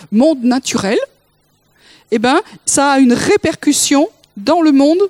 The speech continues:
spirituel, démoniaque, évidemment. Et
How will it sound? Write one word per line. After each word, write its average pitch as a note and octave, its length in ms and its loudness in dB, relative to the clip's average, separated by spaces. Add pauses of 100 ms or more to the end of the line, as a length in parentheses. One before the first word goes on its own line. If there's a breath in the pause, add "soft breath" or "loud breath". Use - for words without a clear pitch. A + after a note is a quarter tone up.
(160)
spirituel, C4 760 -2 (760)
démoniaque, F#3 520 -8 (160)
évidemment. F#3+ 300 -10 (840 loud breath)
Et B3 200 2